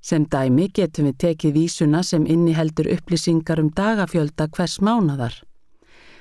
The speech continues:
Ap, jún, seft, nóf, þrjátíu hver, einn til hinir kjósa sér.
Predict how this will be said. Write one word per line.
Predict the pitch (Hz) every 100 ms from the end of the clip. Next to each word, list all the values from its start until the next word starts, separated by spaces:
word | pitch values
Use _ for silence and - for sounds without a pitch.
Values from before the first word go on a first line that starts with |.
| - -
Ap, | 185 208 -
jún, | 170 185 190 202 -
seft, | - 196 196 -
nóf, | 147 160 196 202 -
þrjátíu | - 185 180 180 160 139 127
hver, | - 208 208 - - - _
einn | - 226 - -
til | 208
hinir | 190 165 156 147 - - -
kjósa | 170 123 - 156
sér. | - 117